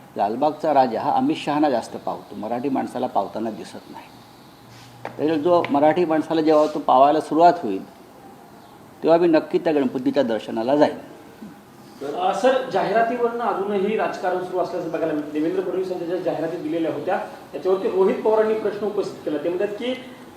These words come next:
Speaker 2: देवेंद्र फडणवीसांना न सांगता ह्या जाहिराती मित्रपक्षांना
Speaker 1: मला माहीत नाही, या जाहिरातीवरती पन्नास कोटी रुपये खर्च झाला आणि ती अज्ञात व्यक्तीने केलेला आहे. ही अज्ञात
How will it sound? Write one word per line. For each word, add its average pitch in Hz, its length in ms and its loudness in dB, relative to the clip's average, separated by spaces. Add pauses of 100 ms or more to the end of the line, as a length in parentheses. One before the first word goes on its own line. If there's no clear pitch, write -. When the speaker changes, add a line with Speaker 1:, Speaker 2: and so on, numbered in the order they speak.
Speaker 2:
देवेंद्र 277 520 2
फडणवीसांना 262 460 -2
न 247 180 2
सांगता 262 320 0
ह्या 247 160 2
जाहिराती 240 320 2
मित्रपक्षांना 220 440 6
Speaker 1:
मला 202 120 12
माहीत 185 380 10
नाही, 160 480 6
या 170 300 12
जाहिरातीवरती 143 760 8
पन्नास 151 560 8
कोटी 147 220 0
रुपये 156 220 0 (100)
खर्च 160 220 0
झाला 110 300 0
आणि 131 160 0
ती 165 40 4
अज्ञात 143 380 8 (100)
व्यक्तीने 156 480 0
केलेला 107 440 -2
आहे. 117 220 -8 (1040)
ही 165 80 6
अज्ञात 160 340 8